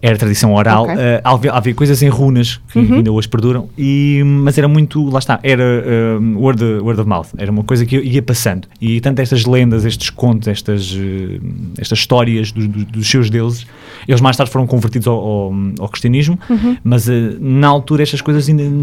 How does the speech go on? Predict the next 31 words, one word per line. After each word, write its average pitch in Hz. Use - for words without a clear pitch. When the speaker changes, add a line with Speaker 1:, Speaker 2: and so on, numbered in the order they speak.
Speaker 1:
de -
certa 151
maneira, 147
ficaram 131
na, 120
na, 110
Speaker 2:
Ok. 120
Speaker 1:
na, 123
na 127
nossa 123
história. 95
E 143
foi 165
dividida 170
em 131
duas 143
obras, 180
que -
é 117
a, 117
a, -
a 113
prosa 113
Edda 135
e 139
a 139
poética 135
Edda. 92
Ou 87
seja, 95
eh, 98